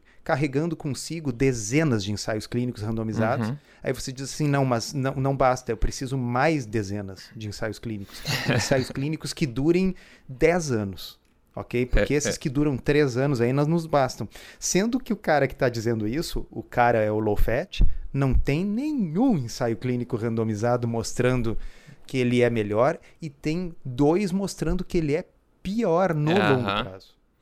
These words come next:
Speaker 2: Aham.
Speaker 1: <laughs> Tá certo? Então, que telhado de vidro tem esse senhor low fat, né,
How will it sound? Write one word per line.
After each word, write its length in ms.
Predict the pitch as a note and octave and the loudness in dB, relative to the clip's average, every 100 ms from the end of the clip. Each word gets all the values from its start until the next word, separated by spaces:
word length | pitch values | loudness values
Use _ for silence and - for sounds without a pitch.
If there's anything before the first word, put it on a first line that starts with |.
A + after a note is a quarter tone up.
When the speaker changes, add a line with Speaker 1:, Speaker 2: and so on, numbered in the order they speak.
| _ - | _ -12
Speaker 2:
Aham. 440 | - G2+ C3 - - | -4 4 8 8 6
Speaker 1:
<laughs> 40 | - - - | -4 -14 -14
Tá 140 | - - | -12 -6
certo? 320 | B2+ D3 - - - | -4 -4 -6 -20 -6
Então, 300 | F3+ E3+ G3+ | -4 0 0
que 180 | G3 F#3 | 0 -8
telhado 680 | - F#3 D#3+ C#3 E3+ G#3 A3 | -2 2 4 4 2 0 -2
de 140 | F#3 | -2
vidro 460 | C#3+ D#3+ G3 F#3 F3 | -2 -4 -2 -2 -4
tem 400 | - D#3+ F#3+ F#3 | -4 -4 -4 -6
esse 200 | - C#3 | -8 -10
senhor 420 | - C#3+ C3 B2+ | -8 -6 -2 0
low 160 | B2 A2+ | 2 0
fat, 520 | G#2+ B2 D3 D#3 - - - - _ _ - | -2 -4 -4 -6 -14 -16 -20 -20 _ _ -12
né, 260 | G#2+ D#3+ | -8 -8